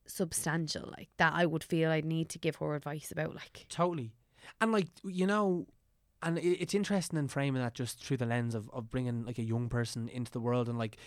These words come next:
Speaker 2: going through all those times that you, like, went through. 'Cause, you know, for example, if I look back at that time, if I look back at, like, let's say secondary school, 'cause it, it's pretty memorable time, I guess, and, like, there's just a
Speaker 1: Yeah.
Speaker 2: lot changing, and you're, you're being,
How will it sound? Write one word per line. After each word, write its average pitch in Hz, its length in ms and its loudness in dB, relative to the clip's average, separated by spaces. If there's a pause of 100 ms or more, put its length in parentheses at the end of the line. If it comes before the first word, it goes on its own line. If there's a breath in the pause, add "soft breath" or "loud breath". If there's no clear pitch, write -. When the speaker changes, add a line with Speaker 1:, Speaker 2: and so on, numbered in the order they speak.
(220 loud breath)
Speaker 2:
going 147 260 8
through 147 320 6
all 131 160 6
those 127 220 4
times 131 560 2 (260 loud breath)
that - 80 -6
you, 156 320 4 (300)
like, 135 260 0
went 143 400 -2
through. 139 220 2
'Cause, 160 260 4
you 165 180 0
know, 165 220 4
for - 140 2
example, 165 360 4
if 147 160 -2
I 160 120 6
look 190 200 4
back 147 340 -2 (460 soft breath)
at 147 140 0
that 135 160 -2
time, 123 400 0
if 123 100 -6
I 160 60 8
look 175 180 4
back 147 160 0
at, 147 80 0
like, 156 120 2
let's 185 160 0
say 190 120 4
secondary 139 400 2
school, 113 300 0
'cause 127 200 2
it, 147 120 2 (400 soft breath)
it's - 160 -16
pretty 156 500 0 (560 soft breath)
memorable 127 1040 2
time, 135 500 -2
I 135 80 -2
guess, 139 260 -4
and, 135 80 -2
like, 123 120 -2
there's 139 140 0
just 247 220 2
a - 40 2
Speaker 1:
Yeah. 131 60 2
Speaker 2:
lot 127 180 0
changing, 135 580 0
and 123 240 -2
you're, 127 180 -12
you're 123 160 -6
being, 120 420 -4